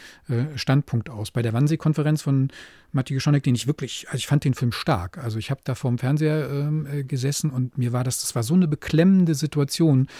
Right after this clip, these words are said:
da dabei zu sein, weil er das ja auch so in, so in diesem geschlossenen Raum hält, so kammerspielartig das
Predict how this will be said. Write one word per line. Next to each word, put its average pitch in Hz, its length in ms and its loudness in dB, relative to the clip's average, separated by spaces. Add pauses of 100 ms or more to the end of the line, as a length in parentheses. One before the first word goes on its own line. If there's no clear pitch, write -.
(240)
da 127 160 0
dabei 127 240 0
zu - 120 -6
sein, 120 140 2
weil 113 100 -2
er 120 60 -2
das 120 180 -4
ja 127 140 -2
auch 120 80 -6
so 123 360 -2
in, 123 120 2
so 113 80 0
in 117 60 2
diesem 113 200 0
geschlossenen 139 480 2
Raum 127 440 4 (280)
hält, 123 280 0
so - 80 -4
kammerspielartig 127 920 0
das - 240 -4